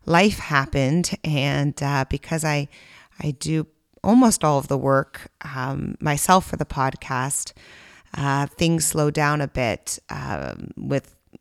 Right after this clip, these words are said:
summer and Labor Day and back to school and, um, a-, all the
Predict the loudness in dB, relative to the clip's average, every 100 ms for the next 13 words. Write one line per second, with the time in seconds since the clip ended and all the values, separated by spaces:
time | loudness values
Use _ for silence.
0 | -20 -20 -12 0 2 2 2 0 -2 -4
1 | -4 0 0 0 0 2 2 0 0 -2
2 | -4 0 -2 -2 -6 -6 -4 -4 0 0
3 | 0 0 -2 -2 -4 -8 -20 -20 -20 -20
4 | -20 _ _ -8 -6 -4 -4 -6 -6 0
5 | 2 4 2